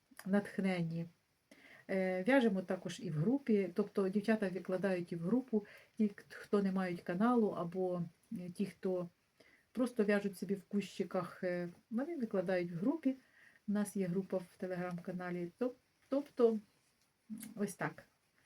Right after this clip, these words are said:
Е, я запрошую вас, е, також доєднуйтесь до нашої компанії.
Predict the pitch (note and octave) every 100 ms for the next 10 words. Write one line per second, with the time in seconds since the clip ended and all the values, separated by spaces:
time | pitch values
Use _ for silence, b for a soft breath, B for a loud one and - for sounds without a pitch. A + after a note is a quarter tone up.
0 | b b b b b b _ G3+ G3+ G3+
1 | F#3+ D4 G#4 G4 D#4+ C4+ - G3+ G#3+ B3
2 | A#3+ A3 G#3+ G3+ F3+ F#3+ G#3 A#3 - -
3 | F#3+ G3 G#3+ G#3+ G#3 G3+ - A3+ G3+ F#3+
4 | F3+ F3+ F3 F3+ F3 G3 F3+ E3 E3+ D#3+
5 | F3 E3+ A#3 D#4 D4 C#4 C4+